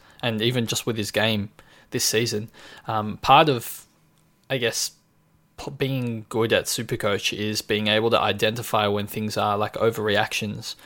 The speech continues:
and when things are legitimately problems and thinking quickly on how to, you know, react to those. And particularly in the first couple of rounds before it hits upgrade season, you have these opportunities to do rookie correction trades,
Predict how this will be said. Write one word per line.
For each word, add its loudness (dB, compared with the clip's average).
and 0
when 2
things -4
are 2
legitimately 0
problems -2
and -2
thinking -4
quickly -2
on 0
how 0
to, 0
you -8
know, 0
react 4
to -6
those. -2
And -4
particularly 4
in 2
the -2
first 2
couple 2
of 6
rounds 0
before 4
it -2
hits -6
upgrade 2
season, 0
you 0
have 2
these 2
opportunities 0
to -2
do 2
rookie 0
correction -2
trades, 0